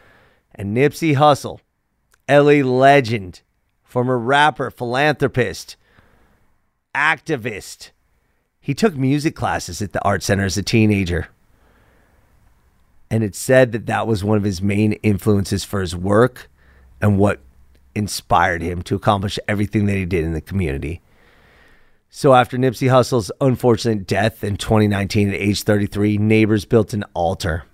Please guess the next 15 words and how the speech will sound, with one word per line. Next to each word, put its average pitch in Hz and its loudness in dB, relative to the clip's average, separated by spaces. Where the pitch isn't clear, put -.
at 98 -4
the 104 -4
Watts 90 -4
Towers 80 -2
to 92 -8
Nipsey 92 -6
Hussle. 82 -6
And 104 -6
that's 98 -2
just 90 -6
another 87 -4
side 78 -4
bonus. 82 -8
But 92 -18
that 147 -4